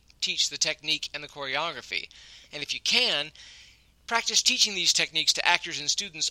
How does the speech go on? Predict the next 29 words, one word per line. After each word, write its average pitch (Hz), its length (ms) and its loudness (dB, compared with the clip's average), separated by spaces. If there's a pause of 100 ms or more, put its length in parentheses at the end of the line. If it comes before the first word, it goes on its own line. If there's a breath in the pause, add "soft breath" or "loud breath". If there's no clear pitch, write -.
under 190 340 -4
that 156 280 0
person's 160 440 -4
supervision 156 840 2 (360 loud breath)
until 226 300 -2
you 220 200 -6
feel 233 280 -4
confident 170 600 -6
you 156 100 -12
can 147 180 -14
bring 202 300 -10
people 170 280 -10
from 127 240 -14
novice 185 480 2 (260 loud breath)
to - 80 -4
performance 196 560 -4
level 143 480 -4
without 156 320 -4
injury. 123 540 -10 (1120 loud breath)
If - 200 -8
people 254 260 -10
are 226 40 -16
getting 202 240 -2
hurt 180 500 -10 (160)
and 143 100 -10
hit - 420 0
in 165 140 -12
your 156 120 -10
performances, 139 1080 -2